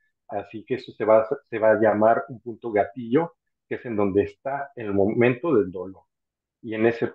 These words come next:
por eso se llama punto gatillo, donde dices, aquí, aquí, así, así, donde dices, aquí me duele, aquí. Ese, ese, ese en la acupuntura le llamamos el punto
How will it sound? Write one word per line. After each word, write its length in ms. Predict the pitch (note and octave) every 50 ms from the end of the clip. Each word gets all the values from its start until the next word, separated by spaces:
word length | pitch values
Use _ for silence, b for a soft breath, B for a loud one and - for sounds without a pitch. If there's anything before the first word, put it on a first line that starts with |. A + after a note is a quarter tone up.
| _ -
por 140 | A2+ G#2+
eso 140 | G#2+ - B2+
se 120 | - - A2
llama 280 | G#2 G#2 G#2 G#2 -
punto 260 | - G#2 F#2+ - A2+
gatillo, 440 | G2+ G2 G2 - _ _ F#2 G2+ G2
donde 240 | F#2+ G2 F#2+ F#2+ F#2+
dices, 320 | F#2+ G2+ - - A#2 G#2+ _ _ _ b b b b b
aquí, 580 | b C#3 C#3 C3+ - - D3 E3 F#3+ G3+ D#3+ -
aquí, 300 | C3 C3+ C#3 C#3 D#3 E3
así, 280 | D#3+ C#3+ - D3 C3 B2
así, 180 | B2 B2 C#3 C3+
donde 280 | C3 C#3 C3 B2 A#2 A2+
dices, 260 | C3 B2 B2+ A#2+ - _ _ _ _ _
aquí 340 | - C3 C3 - - E3 E3+
me 120 | E3+ E3 D3+
duele, 380 | C#3+ C#3 C3 A#2 A2 G#2+ A2+ A#2+
aquí. 380 | A#2+ A#2 - C#3+ C3+ A2 - _ _ _ _ _ _ _ _ _ -
Ese, 340 | D#3+ D#3 - - F#3 F3 E3+ -
ese, 220 | D3+ C3 - D3+ C#3 - -
ese 220 | - C3+ - D3 D3
en 120 | D3 C#3+
la 80 | C#3 B2
acupuntura 500 | - - G#2+ _ G#2+ G#2 - A#2+ A#2+ A#2
le 100 | A2 A2
llamamos 320 | G#2+ A2 A2 A2 G#2 -
el 80 | - _
punto 200 | _ _ _